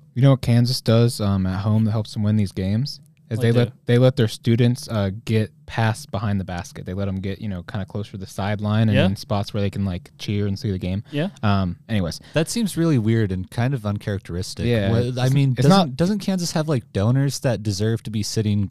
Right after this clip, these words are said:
Speaker 3: courtside
Speaker 1: No,
Speaker 3: and
Speaker 1: no,
Speaker 3: then
Speaker 1: no,
Speaker 3: the
Speaker 1: no. So,
Speaker 3: students belong,
Speaker 1: so
Speaker 3: like, in the
Speaker 1: actually,
Speaker 3: upper bowl?
Speaker 1: Tennessee is the only school that has donors. Every other school, they just get their
Speaker 3: Okay.
Speaker 1: money from tuition, so that's why they l-, give the students priority. Tennessee's the only school that has donors.
Speaker 3: <laughs>
Speaker 1: Um,
Speaker 3: Okay.
Speaker 1: all right, Marquette at uconn. Um, uconn, again, a team,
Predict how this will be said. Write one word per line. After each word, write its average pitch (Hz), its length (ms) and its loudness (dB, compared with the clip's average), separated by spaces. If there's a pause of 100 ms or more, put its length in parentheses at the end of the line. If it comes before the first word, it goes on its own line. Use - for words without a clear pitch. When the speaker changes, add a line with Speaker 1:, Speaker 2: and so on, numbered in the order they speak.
(140)
Speaker 3:
courtside 120 600 0
Speaker 1:
No, 165 80 8
Speaker 3:
and 175 40 8
Speaker 1:
no, 175 40 8
Speaker 3:
then - 20 -
Speaker 1:
no, 160 60 8
Speaker 3:
the - 20 6
Speaker 1:
no. 151 80 8
So, - 180 4
Speaker 3:
students 127 200 4
belong, 117 140 -2
Speaker 1:
so 143 260 6
Speaker 3:
like, 107 120 2
in 143 40 4
the 156 40 4
Speaker 1:
actually, 127 320 4
Speaker 3:
upper 113 120 4
bowl? 113 260 0 (180)
Speaker 1:
Tennessee 143 560 4
is 131 80 4
the 110 160 0
only 120 220 2
school 131 260 0
that 113 120 2
has 113 180 2
donors. 127 520 4
Every 127 300 4
other 127 160 4
school, 127 320 2
they 117 160 4
just 120 140 -4
get 147 140 4
their 117 100 4
Speaker 3:
Okay. 113 60 6
Speaker 1:
money 120 120 4
from 113 160 -2
tuition, 123 480 0
so - 80 -8
that's 113 160 0
why 110 120 2
they 110 180 4
l-, 113 60 2
give 107 340 -2
the 107 80 -6
students 95 300 -2
priority. 90 340 -6
Tennessee's 117 400 0
the 101 80 -2
only 101 160 0
school 104 240 -8
that 92 100 -8
has 92 180 -6
donors. 87 520 -10
Speaker 3:
<laughs> 101 80 0
Speaker 1:
Um, 117 300 6
Speaker 3:
Okay. 90 200 -2 (400)
Speaker 1:
all 131 80 4
right, 113 180 2
Marquette 156 420 4
at 160 80 4
uconn. 139 720 6 (180)
Um, 113 340 4
uconn, 147 460 4
again, 123 240 4
a 101 80 0
team, 113 440 0